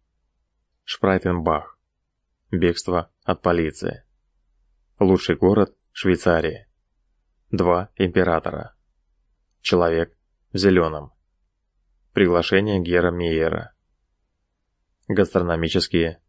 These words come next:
изыски. Обитательница дальней комнаты. Гроссмюнстер.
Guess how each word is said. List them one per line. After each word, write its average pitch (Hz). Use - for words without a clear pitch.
изыски. 87
Обитательница 90
дальней 85
комнаты. 80
Гроссмюнстер. 92